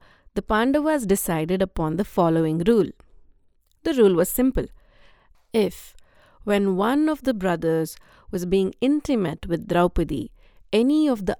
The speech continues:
other brothers watched them, then they were to be exiled to the forest for twelve years, where they were to live a life of a brahmachari. With this rule in place,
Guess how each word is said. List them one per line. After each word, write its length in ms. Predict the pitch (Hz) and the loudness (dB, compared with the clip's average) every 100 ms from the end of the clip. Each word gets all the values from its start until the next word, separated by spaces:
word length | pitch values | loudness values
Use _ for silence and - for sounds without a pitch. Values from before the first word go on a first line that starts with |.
| - | -6
other 300 | 226 254 320 | -4 -2 -4
brothers 600 | 277 185 165 160 165 165 - | -4 -2 -2 0 0 -2 -10
watched 460 | 196 185 175 - - | -4 0 0 -2 -8
them, 340 | - - 254 - - - - - | -8 -4 -6 -6 -16 -20 -20 -16
then 560 | 170 190 185 190 190 - | -4 0 0 0 -2 -6
they 320 | - 202 254 | -2 0 2
were 200 | 302 294 | 2 0
to 140 | 285 254 | 2 0
be 180 | - - | -2 -4
exiled 760 | - - - 185 170 170 - | -10 -12 -6 -4 -2 -4 -6
to 60 | 175 | -6
the 100 | 185 | -6
forest 560 | - 170 156 156 - | -4 -2 -2 -2 -8
for 160 | - 233 | -8 -8
twelve 560 | - - 196 175 170 180 | -8 -4 -2 0 -2 -2
years, 480 | 214 220 151 - - _ - | 0 0 -2 -6 -16 _ -4
where 220 | 196 208 | 2 2
they 300 | 185 196 196 | 2 0 2
were 140 | 180 | 0
to 120 | 180 175 | -2 -2
live 340 | 165 202 254 - | 0 0 -2 -2
a 80 | |
life 440 | 277 196 160 160 - | 0 0 0 -2 -6
of 140 | 190 233 | -8 -6
a 60 | |
brahmachari. 840 | 214 202 196 180 - 135 127 - 185 _ _ _ _ _ _ _ - | -2 0 2 0 -2 -8 -10 -14 -20 _ _ _ _ _ _ _ -4
With 320 | 220 269 208 | 0 0 2
this 300 | 247 262 - | 0 0 0
rule 240 | 220 214 214 | 2 4 2
in 220 | 185 208 | 0 -2
place, 500 | - 208 160 - | -2 -2 -2 -4